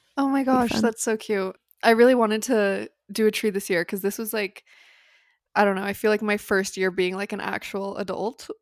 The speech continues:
Speaker 1: <laughs> even though I'm
Speaker 2: Yeah,
Speaker 1: twenty-five.
Speaker 2: I feel that.
Speaker 1: But, you know,
Speaker 2: <laughs>
Speaker 1: and I was excited to do it, but then I was like, "Oh, Indy will knock it over and eat
Speaker 2: Right.
Speaker 1: it." So maybe next year when he's not a puppy anymore, we'll make that happen.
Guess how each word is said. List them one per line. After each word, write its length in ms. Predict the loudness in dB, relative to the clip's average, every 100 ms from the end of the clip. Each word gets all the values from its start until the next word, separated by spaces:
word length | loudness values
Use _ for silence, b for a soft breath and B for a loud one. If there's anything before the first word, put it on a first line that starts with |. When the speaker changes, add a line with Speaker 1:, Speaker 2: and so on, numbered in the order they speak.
| _ 2
Speaker 1:
<laughs> 280 | 2 0
even 240 | -4 -6 -4
though 60 |
I'm 100 | 0
Speaker 2:
Yeah, 120 | 0 2 0
Speaker 1:
twenty-five. 360 | -4 -6 -8 -2
Speaker 2:
I 100 | -2
feel 180 | -2 -4
that. 80 | 2
Speaker 1:
But, 140 | 2
you 80 | 4
know, 140 | 4 4
Speaker 2:
<laughs> 380 | 4 2 -2 -4 _ -10
Speaker 1:
and 640 | 0 2 4 2 -2 -8 -10 _ _
I 120 | 4 6
was 160 | 4
excited 380 | 2 0 0 2
to 60 | 2
do 100 | 0
it, 60 |
but 100 | 0
then 120 | 0
I 80 | 0
was 140 | 0 0
like, 200 | -2 0
"Oh, 500 | 0 0 0 -4 -4
Indy 320 | -4 0 0
will 240 | 0 -4 -6 _ _ _ _ _ _ -4
knock 260 | -4 -2
it 80 | -6
over 240 | -6 -4
and 340 | -2 -4 -8 -14 -2
eat 80 |
Speaker 2:
Right. 120 | -2 0
Speaker 1:
it." 240 | -2 -6 -10 _ _ _ _ _
So 800 | -10 -4 0 0 0 -4 -8 -10 -14 B B B B B B
maybe 200 | 4 4
next 300 | 4 0 -2
year 180 | -4 -4
when 120 | -4
he's 140 | -6 -4
not 160 | -4
a 40 | -4
puppy 300 | -6 -6 -6
anymore, 500 | -8 -10 -8 -8 -10 _
we'll 320 | -4 -4 -6 -12 _ -6
make 180 | -6 -4
that 160 | -6
happen. 400 | -6 -8 -10 -12